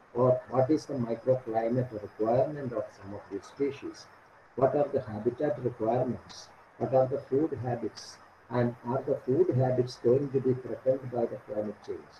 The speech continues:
There are many such, uh, I mean, aspects you can study when, when, when you are relating your studies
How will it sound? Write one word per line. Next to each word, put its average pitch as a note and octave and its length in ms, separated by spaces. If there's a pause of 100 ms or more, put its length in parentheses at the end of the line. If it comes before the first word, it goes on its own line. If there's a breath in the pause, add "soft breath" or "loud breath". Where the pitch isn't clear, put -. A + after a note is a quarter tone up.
(420)
There D3 140
are C#3 120
many D#3 400
such, C#3+ 320 (1080)
uh, A2+ 300
I A#2 80
mean, A#2+ 260 (220)
aspects - 680
you B2+ 100
can A2+ 240
study G#2+ 580 (360)
when, C#3 300 (300)
when, A#2+ 280
when B2 240
you A#2 120
are A#2+ 80
relating B2+ 640
your A2 220
studies G#2 520